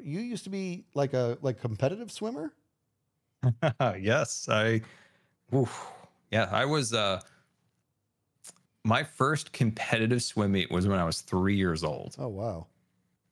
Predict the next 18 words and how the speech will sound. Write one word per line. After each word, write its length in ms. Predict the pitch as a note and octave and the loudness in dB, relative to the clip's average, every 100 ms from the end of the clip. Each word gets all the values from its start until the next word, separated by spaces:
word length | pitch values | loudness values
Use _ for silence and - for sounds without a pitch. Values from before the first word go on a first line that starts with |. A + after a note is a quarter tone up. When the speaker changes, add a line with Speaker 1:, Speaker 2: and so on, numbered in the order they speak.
| - - | -6 0
Speaker 2:
I 120 | A#2+ A2+ | 2 2
had 280 | A#2+ A#2 | 4 4
my, 200 | A2+ A2 | 4 2
my, 280 | A2 G#2+ G2+ - | 4 2 0 -2
you 120 | A2 | 0
know, 140 | G#2 G2 | 2 4
like, 180 | F#2+ G2+ | 2 2
my 80 | |
brother 280 | F#2 D3 D3+ | 2 4 4
or 40 | C3+ | 4
whatever, 300 | C3 B2+ B2+ | 4 4 4
and 160 | A#2 | 4
them, 240 | A#2 A#2 A#2 | 4 4 4
like, 240 | G#2+ G2 - | 2 2 2
they, 460 | A2+ B2 A#2+ A2+ - _ _ _ _ | 2 4 2 0 -6 _ _ _ _
um, 640 | G2 G2 F#2 F2+ F2+ E2+ D2+ - _ _ _ _ _ | 2 2 4 4 4 2 -2 -12 _ _ _ _ _
they 300 | A2 G2+ C#3 | 0 2 2
swam. 680 | F3 - C#3 B2 E2+ C#2+ | 0 0 2 4 2 0